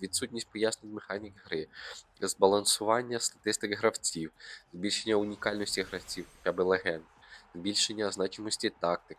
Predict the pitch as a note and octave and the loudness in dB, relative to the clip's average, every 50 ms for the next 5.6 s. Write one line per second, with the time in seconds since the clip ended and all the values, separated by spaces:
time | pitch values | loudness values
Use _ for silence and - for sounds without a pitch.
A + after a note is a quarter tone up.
0 | _ - F2+ F2 E2+ - - F2+ F#2 - - F2 F2 F#2 F2+ - - - - F#2 | _ -4 -2 -2 -2 -6 -6 -4 -4 0 0 0 -2 -2 -6 -10 -12 -16 -10 -8
1 | F#2 F#2+ - F#2 F2+ E2+ - - E2+ - - - A2 G2+ - _ - - _ F#2 | -8 -4 -2 -2 -2 -2 -2 -6 -6 -4 -4 -4 -4 -4 -8 _ -16 -2 _ 2
2 | F2 E2+ - - - - - F2 - - F2 - - F2+ E2+ E2+ F2 E2+ - - | 2 2 0 -8 -14 -14 -12 -10 -8 -8 -6 -4 -4 -4 -2 -2 -2 -2 -2 -4
3 | - - - _ _ - - - - - - - - - _ _ _ _ _ _ | -6 -6 -12 _ _ -20 -20 -18 -18 -16 -18 -18 -20 -20 _ _ _ _ _ _
4 | - F#2+ G2+ A#2 B2+ B2 A2+ - - - - G2+ F2+ - - - G2 - - _ | -16 0 2 4 4 4 2 -2 -8 -6 -4 -2 -2 -2 -4 -6 -6 -6 -6 _
5 | _ - - F2 - E2 - - _ _ - | _ 2 2 2 2 2 -4 -8 _ _ -20